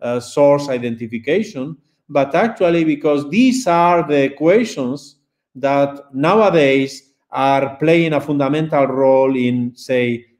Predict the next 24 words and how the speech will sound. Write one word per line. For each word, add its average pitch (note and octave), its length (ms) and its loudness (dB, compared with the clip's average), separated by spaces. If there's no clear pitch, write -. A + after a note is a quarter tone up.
uh, A2+ 640 -8
very, E3 760 2
uh, B2+ 240 -6
substantial C#3+ 1080 -2
areas C#3+ 600 2
of A#2+ 200 -2
scientific E3+ 720 -2
activity C#3+ 880 0
and, B2 140 -2
of G#2+ 160 -6
course, F3 580 2
you A2+ 100 -6
know, A#2+ 160 -4
also C#3 380 -2
economic C3 560 -6
activity A#2 720 -4
like A#2+ 360 -4
internet C3 680 -4
recommendation A#2+ 720 -6
systems C3+ 640 -4
through, C#3 680 2
uh, A#2+ 200 0
reinforcement A#2 800 -2
learning. F#2+ 380 -6